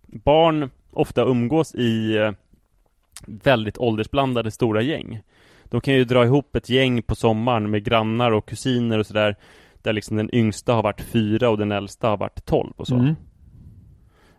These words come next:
Speaker 1: Eh, så att då kanske de har, och sen har de gått till Malnbaden och köpt glass. Då kanske de har behövt utveckla tillsammans. Det kanske inte kom självklart för Iris heller, utan det kanske är de senaste åren där hon är ett lite äldre barn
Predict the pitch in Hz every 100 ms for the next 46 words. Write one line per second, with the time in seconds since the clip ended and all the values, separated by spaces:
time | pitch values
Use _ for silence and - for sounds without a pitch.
0 | - 110 107 107 110 - 123 - _ _
1 | - - 127 135 131 - 143 139 135 -
2 | 156 151 131 120 117 110 113 113 110 107
3 | 107 - 113 120 120 113 110 - 113 107
4 | 123 110 104 104 - 127 131 107 104 104
5 | 110 - - 160 - - 131 131 147 135
6 | 117 113 107 156 160 131 - - 127 107
7 | - 180 - 117 107 - 175 160 135 117
8 | - - - 127 120 233 127 120 113 -
9 | 123 104 110 - 110 107 170 185 117 113
10 | 107 147 160 160 117 113 120 110 - 147
11 | 170 135 110 104 107 104 104 107 101 -
12 | 156 151 131 98 98 98